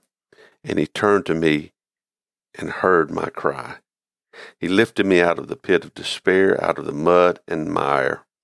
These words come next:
He set my feet on solid ground and steadied me as I walk along. He's given me a new song to sing, a hymn of praise to our God. Many will see what he has done and be amazed.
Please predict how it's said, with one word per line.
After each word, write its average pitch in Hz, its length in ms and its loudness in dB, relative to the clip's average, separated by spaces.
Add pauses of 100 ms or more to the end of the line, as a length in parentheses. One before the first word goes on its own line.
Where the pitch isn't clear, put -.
(320)
He - 120 -6
set - 300 0
my 76 160 -2
feet - 520 -2 (640)
on 82 180 0
solid 95 480 0
ground 73 540 0 (580)
and 78 160 -6
steadied 101 480 2
me 73 220 0
as 73 160 0
I 71 140 2
walk 71 460 -2 (120)
along. 80 520 -6 (840)
He's 98 200 0
given 107 340 4
me 101 120 6
a 90 60 6
new 101 180 2
song 104 460 2
to 71 60 -4
sing, 71 440 -2 (480)
a 85 60 -4
hymn 92 340 2
of 85 160 -4
praise 76 400 2
to 76 120 -4
our 73 120 0
God. 73 460 -2 (840)
Many 104 360 4
will 82 180 4
see 87 560 2
what 85 240 -2
he 87 120 0
has 80 160 0
done 92 600 2
and 80 100 -4
be 85 140 0
amazed. 71 680 0